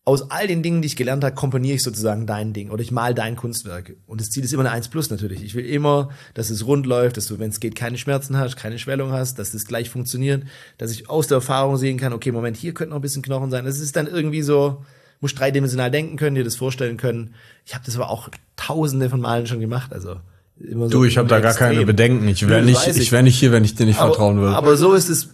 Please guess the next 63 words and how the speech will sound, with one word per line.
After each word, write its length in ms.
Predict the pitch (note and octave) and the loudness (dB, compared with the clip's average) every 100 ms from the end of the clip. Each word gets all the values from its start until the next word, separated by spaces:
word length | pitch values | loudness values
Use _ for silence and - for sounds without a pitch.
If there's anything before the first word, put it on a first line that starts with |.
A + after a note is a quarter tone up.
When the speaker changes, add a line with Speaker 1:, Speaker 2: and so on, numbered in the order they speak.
| C#3 | -2
Speaker 1:
das 160 | D3+ | -2
ist 180 | D#3 - D#3 | 0 -2 -2
das 180 | C#3+ C3+ | 0 -2
Gute 200 | F#3+ G#3+ | -2 0
hier 160 | C#3 B2+ | 2 2
dran. 260 | A#2 C3 | 2 0
Die 80 | C#3+ | -2
Patienten 520 | C3 C3+ - C#3+ E3+ | -4 -4 -2 -2 -4
kommen 220 | E3 D3+ D3+ | -6 -4 -4
ja 40 | |
aus 80 | B2 | -4
der 80 | A#2 | -4
ganzen 220 | B2 A#2 | -4 -4
Welt 180 | A#2 C#3 | -4 -4
zu 140 | F3 | -4
uns. 340 | F3 G3 - - _ _ | -6 -6 -10 -16 _ _
Und 500 | D3+ B2+ B2+ B2+ B2+ - | 2 4 4 0 -4 -6
dadurch, 260 | A#2+ C#3 | -2 -2
dass 180 | C3 B2+ | -2 -4
ich 100 | A#2 | -4
ja 100 | A2+ | -4
auch 240 | - A#2 - | -2 -4 -2
relativ 340 | A#2+ A#2+ A#2 | -2 -2 -4
präsent 400 | - A2 A#2+ C3+ | -6 -4 -2 -2
bin 400 | B2+ A#2 A#2 A#2 - _ - | -4 -4 -6 -10 -18 _ -12
in 160 | A2+ | -6
Medien 400 | A2+ B2 B2 A#2 | -2 -2 0 -2
und 160 | A#2 A2+ | -4 -6
so 140 | G#2+ | -4
weiter 340 | G#2+ A#2+ C#3 A2 | -4 -2 -4 -4
oder 140 | G#2 | -6
halt 100 | G#2+ | -6
viel 200 | - B2+ | -6 -8
Info 260 | C3 B2+ A2 | -6 -6 -6
rausgebe, 520 | G#2 C#3 C#3 A2 G#2+ | -6 -6 -6 -10 -6
sagen 260 | A#2+ C3+ | -4 -4
die 120 | C3 B2 | -4 -2
immer, 340 | C3+ C#3+ C#3 - _ _ _ _ | -2 -2 -4 -14 _ _ _ _
„Ah, 60 | |
dich 120 | G#2+ | -12
kenn 140 | - C#3 | -2 0
ich 80 | B2 | 0
doch 80 | |
eh 140 | G#2+ A2 | -4 -6
schon.“ 220 | - - - _ _ | -10 -12 -18 _ _
So, 380 | - G#2+ G2 F2+ | -4 -2 -2 -2
das 120 | A#2+ | 0
war 100 | C#3 | 4
ja 60 | D3+ | 4
mein 160 | C#3 | 4
Ziel, 160 | C3+ E3+ | 2 2
weil 80 | C3+ | 2
ich 80 | A#2+ | 2
dich 240 | A#2+ C3 - | -4 -8 -10
als 160 | A#2 | -6
Neupatient 400 | B2 C3 B2+ B2 | -4 -4 -2 -4
ja 80 | A2 | -4
eigentlich 300 | - A2 G#2+ | -10 -12 -12
nicht 140 | G#2+ - | -12 -8
sehen 260 | A2+ A#2 | -8 -8
kann 180 | A2+ G2+ | -8 -10
und 140 | G2+ | -10
auch, 260 | G#2 G2+ - | -10 -12 -14